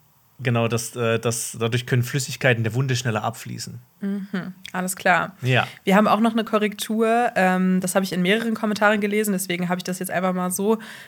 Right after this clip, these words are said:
Speaker 2: lose hinzugefügt. Wir haben nämlich gesagt, dass, äh, Yavanna eine Vala ist, ähm, aber
Speaker 1: Mhm.
Speaker 2: davon ist die weibliche Form Valir. Ich hoffe, das spricht man jetzt
Speaker 1: Ja.
Speaker 2: auch so aus. Genau,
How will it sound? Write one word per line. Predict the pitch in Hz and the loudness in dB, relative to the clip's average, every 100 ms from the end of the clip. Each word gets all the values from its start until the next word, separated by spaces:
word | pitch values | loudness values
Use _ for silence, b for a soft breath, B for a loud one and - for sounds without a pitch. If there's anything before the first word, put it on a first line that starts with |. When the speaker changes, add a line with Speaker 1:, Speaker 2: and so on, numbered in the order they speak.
| B | B
Speaker 2:
lose | 202 233 226 | 2 4 6
hinzugefügt. | 208 208 202 196 202 208 202 - | 2 0 -6 -4 -4 -4 -4 -6
Wir | 185 180 | -2 4
haben | 196 196 | 4 4
nämlich | 185 185 190 - | 4 2 0 -6
gesagt, | - 180 175 185 185 - | -6 0 0 0 -4 -4
dass, | 175 185 - | -2 0 -2
äh, | - 185 | 0 0
Yavanna | 175 175 175 208 240 247 | 2 2 2 2 2 0
eine | - 185 180 180 175 | 2 2 2 2 0
Vala | 170 170 196 170 | 0 0 2 0
ist, | 170 190 269 - - B B B - | 0 0 -2 -4 -8 B B B 4
ähm, | 185 185 185 185 | 6 6 6 4
aber | 175 196 220 | 4 6 6
Speaker 1:
Mhm. | - | 6
Speaker 2:
davon | 180 - 202 | 2 0 -2
ist | 196 202 | -2 0
die | |
weibliche | 180 208 220 202 | 2 2 0 -4
Form | 185 190 185 | 0 2 4
Valir. | 175 180 180 185 147 202 - - - _ - | 4 4 2 2 2 -2 -6 -20 -20 _ -12
Ich | - | -10
hoffe, | 175 | -8
das | 180 | -8
spricht | - 190 | -8 -6
man | 185 | -2
jetzt | 175 | 0
Speaker 1:
Ja. | 190 | 0
Speaker 2:
auch | |
so | 180 180 | 0 2
aus. | 196 - - B B - | 4 4 0 B B -8
Genau, | - 170 156 | -4 -2 -2